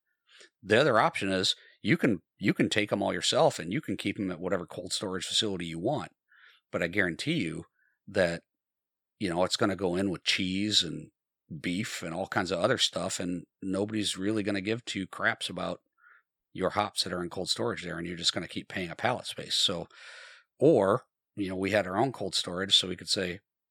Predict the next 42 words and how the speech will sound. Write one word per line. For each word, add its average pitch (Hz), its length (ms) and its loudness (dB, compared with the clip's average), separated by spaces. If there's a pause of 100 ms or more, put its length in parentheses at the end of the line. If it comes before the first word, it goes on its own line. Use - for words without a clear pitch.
(140)
"We'll 92 280 2
hold 117 260 4
them 82 100 -2
here, 101 460 0 (280)
but 87 100 2
it - 100 -6
costs - 300 2
me 98 100 -2
money 95 320 2
to 85 60 -2
operate 85 500 -6
my 85 120 -6
cold 80 240 -8
storage. 95 420 0
This - 160 0
is 92 120 -6
what 92 120 -2
it's - 100 2
gonna 82 180 -8
cost - 440 -2 (340)
to - 80 -12
keep - 280 -2
it." 87 100 -8
And - 80 -12
it - 20 -8
was 82 120 -6
usually 117 340 0
eight 98 160 -2
percent. 80 400 -6 (180)
We 95 200 0
would 90 200 0
bill 92 220 -2
that 92 180 2
out 90 280 2 (200)
quarterly 104 520 0 (280)
based 95 260 0
on 104 120 0
the 101 60 0
volume 101 400 2
they 82 140 -6
had 78 180 -8
left. - 300 -16